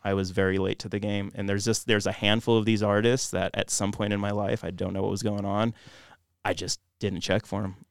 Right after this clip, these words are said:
And then now I'm trying to kinda play catch up. So to answer your question, I have no idea.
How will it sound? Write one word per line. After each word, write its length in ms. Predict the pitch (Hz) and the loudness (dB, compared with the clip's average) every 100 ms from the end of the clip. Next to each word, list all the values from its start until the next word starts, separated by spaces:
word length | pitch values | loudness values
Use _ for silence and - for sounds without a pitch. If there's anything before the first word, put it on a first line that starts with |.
| - | -6
And 160 | 101 101 | -2 0
then 240 | 95 98 | 0 4
now 160 | 101 98 | 6 6
I'm 80 | |
trying 160 | 101 104 | 4 0
to 60 | 101 | 0
kinda 100 | 101 | -2
play 200 | - 98 | 0 0
catch 260 | 113 113 156 | 4 6 6
up. 160 | - _ _ _ - - - | 4 _ _ _ -20 -20 -6
So 240 | 117 107 | 2 2
to 120 | - | 2
answer 220 | 90 110 | -2 0
your 120 | 113 107 | 0 2
question, 380 | 123 120 147 127 | 2 2 0 -2
I 100 | 123 | -4
have 160 | 104 | -4
no 180 | 92 95 | -8 -10
idea. 420 | 98 95 110 98 | -8 -8 -8 -8